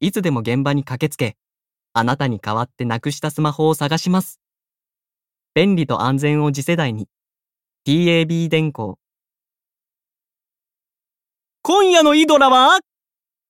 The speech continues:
グループ対抗大運動会は波乱の幕開け。熾烈な戦いを制するのは一体どちらのグループなのか？そして、あの天然系アイドルが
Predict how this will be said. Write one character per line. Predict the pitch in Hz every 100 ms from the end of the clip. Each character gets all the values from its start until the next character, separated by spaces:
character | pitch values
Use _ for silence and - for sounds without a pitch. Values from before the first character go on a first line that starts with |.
| _
グ | 151
ル | 185
ー | 226
プ | -
対 | 165
抗 | 175 180
大 | 143 185
運 | 247
動 | 226 233
会 | 180 190
は | 220
波 | - 214
乱 | 339 392
の | 359
幕 | 285 240
開 | 269
け。 | 226 208 - _ _ _ -
熾 | 131
烈 | 156 160
な | 170
戦 | 165 180 185
い | 196
を | 180
制 | 151 208
す | -
る | 247
の | 226
は | 214 277 _ -
一 | 196 -
体 | - 269 185
ど | 254
ち | 349
ら | 370 349
の | 320
グ | 262
ル | 311
ー | 320
プ | 262 302
な | 294
の | 294
か？ | 254 277 - _ _ _ _ _ _ _ _ _ _
そ | 320
し | 359
て、 | 392 330 _ _ _ _
あ | - 226
の | 247
天 | 254 247
然 | 269 285
系 | 269 311 302
ア | 320
イ |
ド | 359
ル | 330
が | 269 214